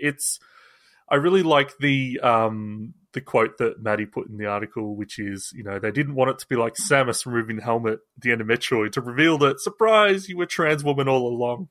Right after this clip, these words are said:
Um, I think that's a really great, um, line because it's, yeah, as I said, it's, it's obviously important to the game, but, um, yeah, like, I remember back, um, when they, um, put out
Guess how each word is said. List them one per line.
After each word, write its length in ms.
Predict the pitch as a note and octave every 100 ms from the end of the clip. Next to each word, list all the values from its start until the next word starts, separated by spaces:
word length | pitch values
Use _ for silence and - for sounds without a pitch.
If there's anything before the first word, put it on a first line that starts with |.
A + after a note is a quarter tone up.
| -
Um, 400 | B2+ B2 A#2+ A#2+
I 80 | B2+
think 220 | - C#3+
that's 140 | B2+ -
a 220 | - - -
really 220 | A#2 A2+
great, 360 | B2 G#2+ A2 - B2+
um, 480 | A#2 G#2+ G#2 G#2 G#2+
line 320 | G#3 G#3 G3 - _ - -
because 320 | C3 D3 D3
it's, 240 | D3+ -
yeah, 220 | D3 F#3 B2 -
as 140 | B2+
I 60 | B2
said, 400 | - C3+ C3 G#2+
it's, 420 | B2+ B2 - - - _ _ _ _ _ _
it's 240 | D3+ D3 D3+
obviously 320 | D#3 D#3+ F3
important 380 | C3 - F#3 -
to 80 | B2
the 100 | A2+
game, 380 | C#3+ E3 B2+
but, 240 | A2 A2 G#2+ -
um, 640 | A2 G#2 G#2 G2+ G2+ G2+ - _ _ _ _ _ _ _
yeah, 180 | F#3 D#3+ - D3
like, 180 | D#3 D3
I 120 | D#3
remember 340 | D#3+ F3+ D#3+
back, 380 | C#3 C#3 C3 -
um, 300 | B2 A#2 A#2+
when 240 | C3+ C3+ B2
they, 360 | A#2+ A#2 A2+ A#2
um, 340 | A#2 A2 G#2+
put 140 | - A#2+
out 240 | A2 A2+